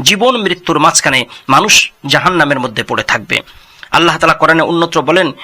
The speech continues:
"ইন্নাল মুজরিমুনা ফা ইন্না লাহু জাহান্নাম", যারা অপরাধী হয়ে জাহান্নামে আসবে,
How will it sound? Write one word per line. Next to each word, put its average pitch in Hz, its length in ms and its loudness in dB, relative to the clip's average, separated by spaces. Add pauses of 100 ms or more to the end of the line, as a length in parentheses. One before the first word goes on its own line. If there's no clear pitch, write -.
(140)
"ইন্নাল 175 320 0
মুজরিমুনা 185 720 0 (160)
ফা 185 160 0
ইন্না 214 260 2
লাহু 156 300 0
জাহান্নাম", 139 600 2 (260)
যারা 175 480 4
অপরাধী 156 500 0
হয়ে 160 320 0
জাহান্নামে 160 520 2
আসবে, 180 440 2